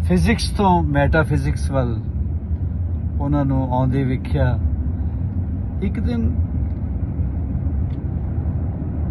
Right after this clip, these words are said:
मैं सोशल मीडिया ते उन्हां दा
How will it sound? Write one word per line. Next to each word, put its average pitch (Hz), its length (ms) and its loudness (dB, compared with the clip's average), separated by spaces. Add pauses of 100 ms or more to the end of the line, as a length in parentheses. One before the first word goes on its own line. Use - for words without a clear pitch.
(1120)
मैं 147 440 6
सोशल 170 480 2
मीडिया 170 380 4
ते - 120 -2
उन्हां 151 240 2
दा 131 320 2